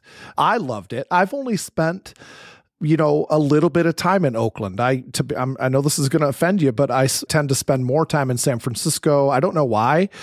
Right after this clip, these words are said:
but this makes me wanna go to Oakland. Honestly, it does. It makes me wanna walk the city.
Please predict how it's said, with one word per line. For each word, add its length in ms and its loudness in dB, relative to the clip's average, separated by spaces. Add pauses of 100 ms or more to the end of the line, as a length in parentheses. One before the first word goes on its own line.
(200)
but 120 0
this 200 0
makes 240 0
me 60 4
wanna 220 2
go 160 2
to 60 2
Oakland. 480 -4
Honestly, 500 -2
it 120 -2
does. 460 -2
It 80 -2
makes 220 0
me 60 6
wanna 180 2
walk 300 2
the 80 4
city. 360 0